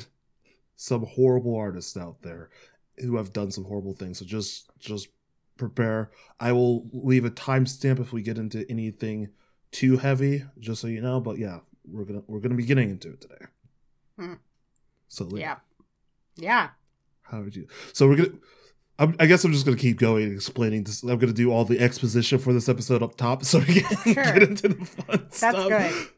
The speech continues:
Speaker 1: So we're gonna kinda do this first part of this episode kind of more on an interview-ish side where I'm going to ask Leah about her experience with this whole separating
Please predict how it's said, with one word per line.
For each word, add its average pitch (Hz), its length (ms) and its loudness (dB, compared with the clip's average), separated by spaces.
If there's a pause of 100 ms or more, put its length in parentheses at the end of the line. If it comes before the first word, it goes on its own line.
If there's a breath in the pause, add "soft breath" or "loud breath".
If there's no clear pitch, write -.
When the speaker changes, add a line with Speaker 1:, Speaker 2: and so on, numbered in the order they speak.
(120)
Speaker 1:
So 185 360 10
we're 185 140 10
gonna 247 320 4
kinda 196 280 6
do 160 220 8
this 170 220 4
first 139 440 4
part 139 280 6
of 135 100 4
this 131 180 4
episode 135 360 0
kind 143 160 2
of 131 100 4
more 139 420 4
on 135 220 4
an 135 300 -2
interview-ish 135 920 0
side 135 560 2 (220 loud breath)
where 131 640 8 (680 loud breath)
I'm 139 220 4
going 139 280 6
to 139 280 0
ask 135 300 2
Leah 135 240 6
about 131 220 2
her 143 180 4
experience 123 420 -2
with 117 80 -2
this 117 160 -6
whole 123 160 -2
separating 120 640 -2